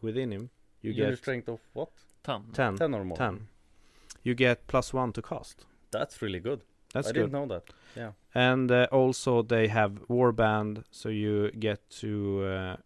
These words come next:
Speaker 1: re-roll failed charges.
Speaker 2: That is also very, very good.
Speaker 1: Yeah,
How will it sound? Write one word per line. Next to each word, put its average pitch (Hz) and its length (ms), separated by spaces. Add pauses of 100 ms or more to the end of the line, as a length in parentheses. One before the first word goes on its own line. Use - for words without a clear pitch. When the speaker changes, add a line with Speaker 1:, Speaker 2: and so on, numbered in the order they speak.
(260)
Speaker 1:
re-roll 113 720 (600)
failed 101 360
charges. - 560 (260)
Speaker 2:
That 95 260
is 87 140
also 98 280
very, 82 200
very 78 200
good. 82 180 (260)
Speaker 1:
Yeah, 107 160